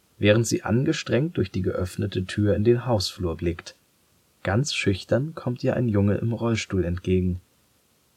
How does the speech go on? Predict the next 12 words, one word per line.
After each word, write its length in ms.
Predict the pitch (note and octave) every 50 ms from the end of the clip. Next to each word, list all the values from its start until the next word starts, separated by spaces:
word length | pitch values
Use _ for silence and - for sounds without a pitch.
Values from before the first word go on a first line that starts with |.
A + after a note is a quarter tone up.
| _ _ _ _ _ _ _ _
"Ich 280 | C#4+ - B2+ - - -
bin 180 | A#2+ A2 G2+
Paul", 460 | - F#2+ G2 G2 F#2+ F#2 F2+ F2 F2 - _ _ _ _ _ _ _ _ _ _ _ _ _
murmelt 420 | - - F#2 F#2 F2 F2+ F2 E2 -
er, 340 | - E2+ E2 E2 D#2+ E2 - _ _ _ _ _ _ -
und 200 | A2 A2 G2+ F2+
Martha 400 | F#2+ F2+ F2+ F#2 F#2+ - C3 -
erkennt 380 | - - G2 - G2 F#2 F2
die 100 | - F#2
Stimme 360 | F2+ - - - F2+ F2 F2 F2
sofort 520 | F2 F#2 F2+ - - F2 F2 E2+ - -
wieder. 380 | A#2+ B2+ A2 F2+ D#2+ D2+ D#2+